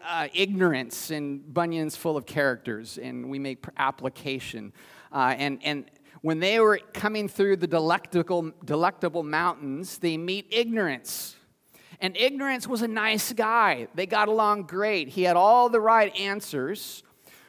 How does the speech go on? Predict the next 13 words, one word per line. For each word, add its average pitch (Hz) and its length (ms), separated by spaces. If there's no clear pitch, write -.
for 180 220
this 165 240
road 190 340
that 160 160
led 165 600
to 170 100
the 156 80
celestial 170 540
city. 247 460
The 196 100
thing 262 280
about 185 420
Ignorance 175 840